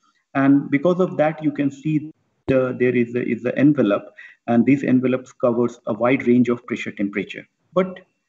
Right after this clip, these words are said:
uh, roughly, you can say that the Earth's core, or when you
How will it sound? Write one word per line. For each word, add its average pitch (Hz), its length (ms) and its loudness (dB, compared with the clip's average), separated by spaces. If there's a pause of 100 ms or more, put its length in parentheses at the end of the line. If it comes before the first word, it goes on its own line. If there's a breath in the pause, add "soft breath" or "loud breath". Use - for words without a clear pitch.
(240)
uh, 151 220 -4 (120)
roughly, 185 640 0 (100)
you 170 120 -2
can 190 220 -2
say 254 320 2
that 110 340 -2 (480)
the 135 500 0 (360)
Earth's - 400 -2 (200)
core, 156 540 0
or 147 200 -2
when 170 220 0
you 208 300 -2